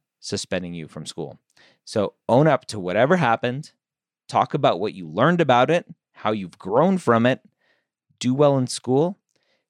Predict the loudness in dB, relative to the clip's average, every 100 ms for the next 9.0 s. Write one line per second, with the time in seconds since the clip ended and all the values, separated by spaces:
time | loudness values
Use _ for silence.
0 | _ -8 -4 2 4 4 2 4 2 0
1 | -4 _ -8 -6 -8 -8 -2 0 0 -6
2 | -12 _ _ _ -4 -2 -4 -6 -14 _
3 | _ _ -6 -4 -4 -6 -14 -14 -16 -18
4 | _ _ _ -20 -20 _ -4 -4 -2 -6
5 | -8 -10 -4 -2 0 -2 -2 -2 0 0
6 | -2 _ _ _ _ _ _ _ _ _
7 | _ 0 0 0 -6 -12 -10 -8 -6 -4
8 | -2 -2 -6 _ _ _ -6 -4 -6 -10